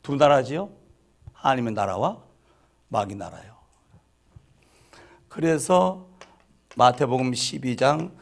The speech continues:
이십팔 절로 이십구 절에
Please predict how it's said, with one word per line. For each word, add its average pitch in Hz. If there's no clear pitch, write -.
이십팔 117
절로 113
이십구 107
절에 101